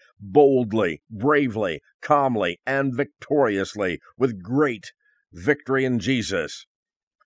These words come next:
When you only focus on the challenge, what's going on, you then begin to falter, my friend. Ask questions like, "Can I really do this?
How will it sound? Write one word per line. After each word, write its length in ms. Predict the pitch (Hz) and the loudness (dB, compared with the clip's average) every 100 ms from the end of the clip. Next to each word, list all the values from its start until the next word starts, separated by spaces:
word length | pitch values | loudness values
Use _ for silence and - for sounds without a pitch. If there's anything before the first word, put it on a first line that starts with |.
| - | -4
When 160 | 107 | 0
you 120 | 104 147 | 2 2
only 240 | 233 95 | 2 -2
focus 400 | - 135 113 101 | 0 0 2 0
on 120 | 92 | -2
the 120 | 78 - | -2 -6
challenge, 560 | - 131 160 90 73 | -2 0 0 -2 -4
what's 200 | 95 107 | -10 -8
going 300 | - 101 95 | -4 -2 -2
on, 300 | 113 113 85 | 0 -2 -2
you 340 | 78 113 147 170 | -4 2 4 2
then 360 | 165 123 143 | 0 -2 -2
begin 580 | 113 90 85 98 127 139 | -4 -4 -6 -6 -4 -2
to 160 | 104 80 | -2 -2
falter, 720 | - - 107 127 113 104 87 | -6 -8 0 0 0 -2 -6
my 240 | 73 76 | -6 -8
friend. 520 | 78 - 92 95 101 87 _ _ _ _ _ _ - | -8 -6 -4 -4 -6 -10 _ _ _ _ _ _ -4
Ask 320 | 104 131 - | 2 2 2
questions 520 | - 135 127 110 110 | 2 2 2 -4 -4
like, 200 | 113 107 | 0 0
"Can 160 | - 104 | -2 -10
I 100 | 143 | -8
really 300 | 165 131 87 | -6 -2 -4
do 320 | 73 65 107 | -4 -4 -2
this? 320 | 120 131 135 | 0 -2 -2